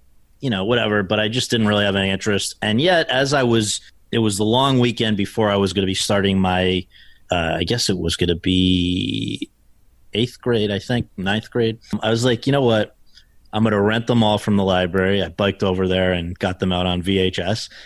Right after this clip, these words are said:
and I'm gonna just suffer through this so that at least I can say I have seen these movies when they come up in trivia questions or whatever. That was the whole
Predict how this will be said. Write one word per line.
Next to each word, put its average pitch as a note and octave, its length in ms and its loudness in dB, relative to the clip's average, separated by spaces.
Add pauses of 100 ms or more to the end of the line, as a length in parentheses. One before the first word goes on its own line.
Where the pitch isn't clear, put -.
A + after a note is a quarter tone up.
(140)
and G2+ 120 0
I'm G#2+ 100 2
gonna G#2 180 2
just G#2+ 340 0
suffer A2+ 260 0
through F#2+ 260 0
this E2 200 -10
so - 320 -2
that G2+ 140 2
at G2+ 120 0
least A2+ 280 0
I A2 100 2
can A2 180 0
say G2+ 680 0 (420)
I G2+ 200 0
have F#2 600 0 (640)
seen G#2+ 800 0
these G#2 220 -2
movies F3 500 4
when A#2 260 0
they A2 140 2
come A#2 160 -2
up G#2+ 160 0
in G2 200 2
trivia F#2 340 0
questions F2+ 480 -6
or F2+ 80 -2
whatever. E2+ 240 -4
That A2 160 2
was A#2 180 2
the G#2 100 -4
whole A#2+ 600 2